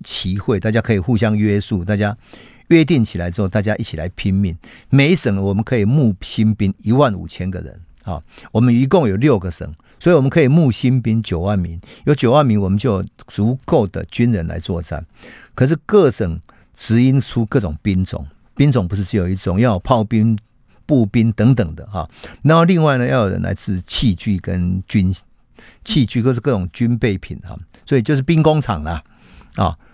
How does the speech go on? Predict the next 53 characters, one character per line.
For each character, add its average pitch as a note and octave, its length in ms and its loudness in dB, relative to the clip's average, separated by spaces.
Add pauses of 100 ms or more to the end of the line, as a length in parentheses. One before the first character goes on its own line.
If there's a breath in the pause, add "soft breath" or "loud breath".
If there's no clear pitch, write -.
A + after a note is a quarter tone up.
(140 soft breath)
器 - 180 2
具 A2+ 160 0
之 F#2+ 180 -4
乡。 E2+ 320 -8
然 A#2 120 2
后 C#3 80 2
呢， A2+ 160 2 (260)
每 C3+ 220 2
个 E3 80 4
地 D#3 160 0
方 D3 140 0
要 C#3 80 2
选 G#2 200 -4
一 G2+ 80 -2
个 A2+ 100 -2
道 A2+ 280 0
观 G#2+ 200 0
的 G2 140 -4 (180)
一 - 80 -2
员 F2 320 -4
哈， E2 200 -10 (160 soft breath)
作 C#3+ 160 0
为 G2 100 0
监 A2 300 2
军， G#2 240 -4
开 B2 160 -4
始 G2+ 100 -4
训 G2+ 280 -2
练 F2+ 200 -6
练 F2 260 -6
兵。 E2 240 -12 (540)
然 - 80 4
后 E3 80 6
每 B2 200 2
一 - 20 2
个 D3+ 80 4
地 C#3 140 -2
方 C3+ 120 2
还 A#2+ 100 2
要 B2+ 160 4
有 G#2 40 -4
人 F#2+ 260 -4
负 B2 200 -6
责 F#2 240 -4 (200)
筹 A2+ 240 0
集 G2 220 -2
粮 F#2+ 260 -2
饷， F2+ 220 -6
要 G#2 120 -2
有 F2 100 -6
运 G2 300 -2
粮。 E2 140 -12 (460 loud breath)
那 - 100 -2